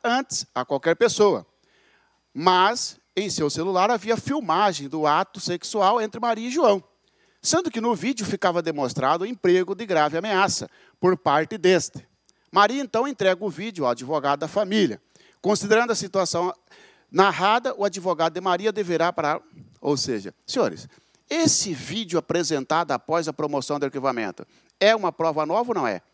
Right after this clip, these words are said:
É uma prova nova. Ou seja, artigo dezoito do C P P, a alternativa correta ali, você já sabe, vai ser: ó, pode sim desarquivar, pode oferecer nova denúncia e tudo mais, tá certo? Só um detalhe nessa questão aqui.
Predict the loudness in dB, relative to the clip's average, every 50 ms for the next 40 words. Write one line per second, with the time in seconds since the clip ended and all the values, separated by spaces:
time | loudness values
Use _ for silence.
0 | _ _ -4 -4 -2 0 -2 -2 0 0 -2 -2 -2 -4 -6 -4 -4 -4 -4 -4
1 | -8 -12 -16 _ _ _ _ _ 2 2 2 2 -2 -2 -4 -2 -2 -2 -2 -2
2 | -4 -6 -6 -2 -2 -2 -2 -2 -2 -2 -2 -4 -6 -8 -6 -6 -4 -2 -2 -4
3 | 0 2 2 2 2 0 _ _ _ _ _ 0 2 2 2 0 -4 -4 -6 -6
4 | -8 -8 -2 -2 -2 0 2 0 0 0 -2 -2 -2 -4 -6 -6 -8 -6 -4 -4
5 | -4 -2 -2 -2 -4 -2 -4 -4 -4 -2 0 0 -2 -2 -4 -12 -8 _ 2 2
6 | 2 2 0 -4 -4 -4 -4 -4 -4 -2 -2 0 -2 -2 -2 -8 -8 -6 -2 -2
7 | -2 -2 -4 -10 -20 _ 0 0 2 2 -2 -4 -2 -4 -4 -2 -4 -4 -4 -4
8 | -2 -4 -4 -4 -4 -2 0 2 2 0 0 -2 -6 -8 -10 -8 -6 -4 -2 -2
9 | 0 0 -2 -4 -4 -4 -4 -2 -2 4 4 4 4 4 0 -10 -20 -20 -20 -10
10 | -2 2 2 2 2 0 -2 -4 -2 0 0 -2 0 -2 -2 -4 -4 -4 -6 -6
11 | -6 -6 -6 -4 -2 -2 -2 -4 -6 -10 -14 -14